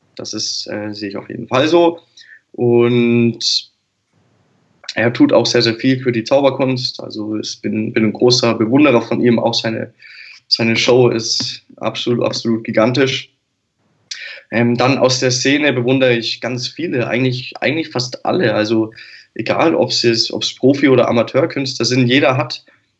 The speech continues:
irgendwie was Besonderes. Der eine ist in der Vorführung ganz toll, der andere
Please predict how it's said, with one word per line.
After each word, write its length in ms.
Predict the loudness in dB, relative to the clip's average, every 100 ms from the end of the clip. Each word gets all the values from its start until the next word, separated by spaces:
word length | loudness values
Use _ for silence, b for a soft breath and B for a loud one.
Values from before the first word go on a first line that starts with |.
| _
irgendwie 300 | -2 2 2
was 200 | 4 2
Besonderes. 840 | 2 2 4 4 2 2 0 -4 -8 -4
Der 140 | -2
eine 180 | 0 0
ist 160 | 0 0
in 100 | -2
der 120 | -2
Vorführung 640 | -2 0 2 2 0 -2
ganz 260 | -2 -2 -4
toll, 260 | -2 0 0
der 140 | -2
andere 440 | -2 2 2 0